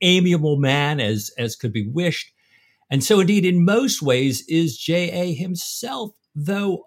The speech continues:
a certain careless arrogancy of power appears at times. But then Stephen gets to the point: his cheerfulness at all events is still with him.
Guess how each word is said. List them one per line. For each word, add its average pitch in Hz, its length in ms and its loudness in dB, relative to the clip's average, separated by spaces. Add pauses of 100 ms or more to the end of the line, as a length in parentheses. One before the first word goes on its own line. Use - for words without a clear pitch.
a 175 100 -6
certain 190 720 -4
careless 240 540 -6 (720)
arrogancy 123 720 -2
of - 200 -8
power 120 560 -2 (400)
appears 151 420 2
at - 140 -2
times. 135 540 -2 (400)
But 156 240 -4 (320)
then 143 240 -4
Stephen 135 380 -2
gets 135 280 -4
to 131 80 -6
the 117 80 -8
point: 123 220 -8
his 127 240 -4
cheerfulness 139 840 -2
at 131 200 -4
all 202 260 0
events 110 480 -2
is 156 220 -4
still 104 400 -4
with 151 260 -2
him. 92 300 -8